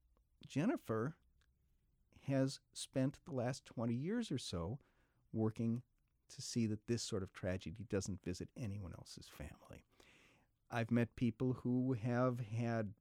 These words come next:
they've lost brothers, husbands, wives, every degree of relationship you can imagine. And some of these people get involved in the mo-, movement. Now, of course, most don't, and you can't expect them to. And to tell you the truth, it's one of the reasons I'm involved in this issue is because I don't think it's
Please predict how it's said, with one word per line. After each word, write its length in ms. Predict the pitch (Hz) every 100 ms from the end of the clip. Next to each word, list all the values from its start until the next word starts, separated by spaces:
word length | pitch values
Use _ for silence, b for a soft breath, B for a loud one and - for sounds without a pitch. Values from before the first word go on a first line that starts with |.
| - - _ -
they've 160 | 95
lost 300 | 98 90 90 -
brothers, 480 | 98 120 117 110 110 -
husbands, 540 | 110 113 107 101 -
wives, 320 | 98 101 98 165
every 280 | 156 175
degree 340 | 160 120 123 123
of 100 | 110
relationship 640 | 104 104 - 104 - 101 - -
you 140 | 101
can 180 | - 107
imagine. 580 | 95 110 139 117 87 104 b b b b -
And 320 | 123 123 123
some 420 | - - - 208
of 120 | 226 160
these 160 | 135
people 540 | - 101 92 95 92 - _ _ _ _
get 160 | 120 110
involved 400 | 104 101 95 92
in 60 |
the 80 | 92
mo-, 240 | 90 87 90
movement. 380 | 104 90 73 82
Now, 160 | 104
of 140 | 104 -
course, 260 | 120 117
most 400 | 131 139 135 120
don't, 380 | 92 85 123 - -
and 240 | 117 110 110 _
you 100 | 131
can't 240 | - 175 160
expect 580 | - - - 143 - 101
them 160 | 90 -
to. 200 | 113 120
And 140 | 113
to 100 | 127
tell 220 | - 151
you 100 | 147
the 80 | 131
truth, 300 | - 139 131 B B B B - 131
it's 160 | -
one 180 | 147 170
of 60 | 139
the 80 |
reasons 320 | 131 123 113 110
I'm 240 | 120 123
involved 340 | 95 101 95
in 80 | 95
this 200 | 92 -
issue 220 | 90 -
is 120 | 98 110
because 180 | 117
I 140 | 110 135
don't 180 | 139 -
think 160 | 120
it's 220 | 104 -